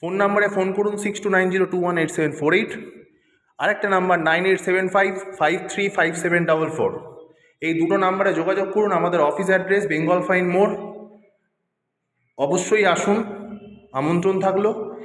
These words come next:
এই ফ্ল্যাট দেখলে আপনাদের পছন্দ হতে বাধ্য। ফর্টি ল্যাক্সের মধ্যে আপনার on registration complete, টাকা বেঁচে যাবে, আর কিছু লাগবে না, টাকা বেঁচে যাবে। আপনারা আসুন,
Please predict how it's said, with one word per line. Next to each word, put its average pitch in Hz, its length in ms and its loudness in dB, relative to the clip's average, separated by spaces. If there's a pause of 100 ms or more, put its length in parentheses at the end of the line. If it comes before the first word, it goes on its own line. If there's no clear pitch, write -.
(240)
এই 175 160 -2
ফ্ল্যাট 175 360 2
দেখলে 175 340 0
আপনাদের 165 480 -4
পছন্দ 165 340 -4
হতে 170 180 0
বাধ্য। 120 300 -4 (680)
ফর্টি 151 340 -2
ল্যাক্সের 196 420 0
মধ্যে 202 320 -2
আপনার 190 280 -2 (200)
on 170 80 0 (120)
registration 170 680 -2 (120)
complete, 175 480 0 (440)
টাকা 143 280 -2
বেঁচে 139 340 -2
যাবে, 101 260 -4 (280)
আর 120 180 -10
কিছু 127 180 -10
লাগবে 104 260 -4
না, 95 80 -14
টাকা 117 280 -8
বেঁচে 117 280 -10
যাবে। 143 200 -6
আপনারা 120 300 -6
আসুন, 185 480 -8